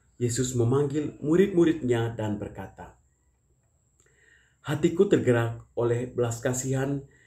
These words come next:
kepada orang banyak ini. Sudah tiga hari mereka mengikuti aku,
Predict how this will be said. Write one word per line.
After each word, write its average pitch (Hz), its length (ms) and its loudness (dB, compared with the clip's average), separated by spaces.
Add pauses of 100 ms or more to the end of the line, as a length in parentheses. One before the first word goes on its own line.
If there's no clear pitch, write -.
(160)
kepada 147 480 0
orang 151 320 2
banyak 147 320 0
ini. 113 240 2 (1400)
Sudah 175 320 2
tiga 139 320 2
hari 139 320 0 (160)
mereka 143 800 -2
mengikuti 151 480 0
aku, 101 480 -2